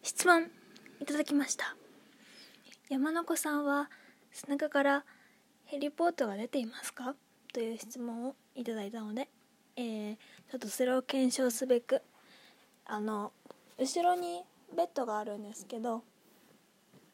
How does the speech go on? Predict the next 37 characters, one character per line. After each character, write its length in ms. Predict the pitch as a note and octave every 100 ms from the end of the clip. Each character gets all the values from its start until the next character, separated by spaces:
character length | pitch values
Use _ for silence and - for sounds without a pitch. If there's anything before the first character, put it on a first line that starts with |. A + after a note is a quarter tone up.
| _ - -
こ 140 | - C4+
の 60 |
後 200 | C4 C4
ろ 120 | C#4+
に 100 | D4
ね、 220 | C#4+ D#4 - _ _ _ _ - - - - -
あ 80 |
の、 100 | A3 -
あ 160 | B3 C4+
お-、 80 | -
仰 220 | C4+ F4 F4
向 60 | F4
け 140 | E4
と 180 | - D4+
い 80 | D4+
う 100 | C#4
か、 160 | B3 A#3+
そ 100 | A3+
の、 240 | G#3+ G#3+ - _ _ _ _ - -
こ 100 | B3+
の 140 | A#3
さ、 200 | A#3 G3+ - - C#4
エ 60 |
ビ 160 | B3 C#4+
反 160 | D#4+
り 80 | D#4+
っ 40 | D#4+
て 180 | _ D4
い 60 |
う 80 | B3+
の？ 160 | G3+ C#4 _ _ - _
そ 180 | - D4
れ 80 | D4+
を 80 | D#4
し 120 | -
て 120 | D4+
さ、 260 | - C4